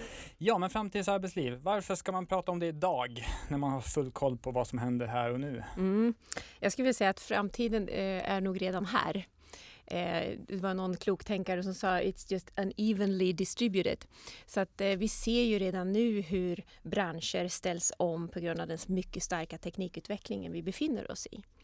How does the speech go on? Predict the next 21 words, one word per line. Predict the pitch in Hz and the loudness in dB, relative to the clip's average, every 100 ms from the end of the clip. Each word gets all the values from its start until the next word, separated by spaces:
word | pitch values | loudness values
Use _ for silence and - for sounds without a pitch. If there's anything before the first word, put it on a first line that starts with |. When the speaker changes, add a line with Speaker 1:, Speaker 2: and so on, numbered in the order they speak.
| - - - - - | -20 -20 -20 -18 -10
Speaker 2:
Så | - 180 | -6 -2
därför | - 233 233 202 | 2 4 4 0
är | 175 180 165 | 2 2 0
det, | 170 180 - - - | 0 -2 -6 -20 -4
vi | 202 | 2
vet | 202 220 254 - - | 4 4 4 2 -2
ju | 190 | 0
att | 175 180 - - - | 0 -2 -12 -20 -8
alla | 208 185 175 240 254 | 0 0 2 2 2
våra | 170 175 175 | 2 -2 -4
jobb | 180 165 165 | -4 -4 -4
kommer | - 180 175 | -6 -4 -6
påverkas | - - 196 190 269 269 233 - 175 | -2 0 0 2 2 2 0 -4 -8
av | - | -8
den | - | -10
starka | - - - 170 | -8 -8 -8 -8
teknikutvecklingen | - - - - - - - 175 - - - - 170 170 - - 180 | -8 -8 -12 -14 -16 -16 -12 -12 -12 -20 -18 -14 -12 -12 -10 -10 -8
som | - | -8
vi | - - | -8 -8
är | - | -8
i. | - | -8